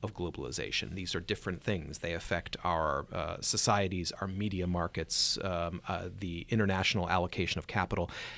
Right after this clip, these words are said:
You know, where i-, where do we need stronger national responses in a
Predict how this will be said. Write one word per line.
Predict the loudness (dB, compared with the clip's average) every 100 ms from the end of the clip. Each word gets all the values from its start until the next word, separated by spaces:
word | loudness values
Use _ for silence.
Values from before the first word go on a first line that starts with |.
| -4
You | 2
know, | 2 2 -6 2
where | 10 12 12 12 8
i-, | 6 4 4
where | 10 10 12
do | 10
we | 8 8
need | 8 8
stronger | 4 6 8 8 6
national | 4 6 6 6 6 6
responses | 4 6 6 6 2 -2 0 -2
in | 0
a | 0